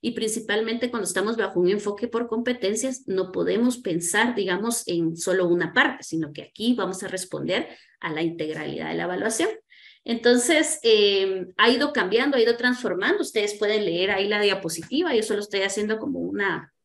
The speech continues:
digamos, una, la evolución con mis propias palabras, parafraseando un poco lo que está en la diapositiva para no volver esto un, una lectura de la diapositiva, ¿verdad?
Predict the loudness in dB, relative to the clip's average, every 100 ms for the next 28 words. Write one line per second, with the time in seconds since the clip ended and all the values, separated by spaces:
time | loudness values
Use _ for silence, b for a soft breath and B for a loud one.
0 | _ _ _ -4 -2 0 -2 -4 B B
1 | B B _ _ 0 2 4 6 6 6
2 | 6 4 2 -2 -8 _ _ _ 2 4
3 | 4 4 4 2 4 4 4 0 -4 -2
4 | -2 -4 -4 0 0 0 -2 0 0 0
5 | -2 -4 -2 -4 -4 -6 -6 -6 -2 -2
6 | -4 -6 -2 0 4 2 2 0 -2 -4
7 | -4 -4 -4 -6 -4 0 2 2 0 -2
8 | B B B -10 2 6 6 6 4 4
9 | 2 0 0 0 0 2 0 -2 -4 -6
10 | -4 0 0 0 0 2 4 2 -2 -4
11 | -8 -10 -12 -14 -14 -8 -6 -6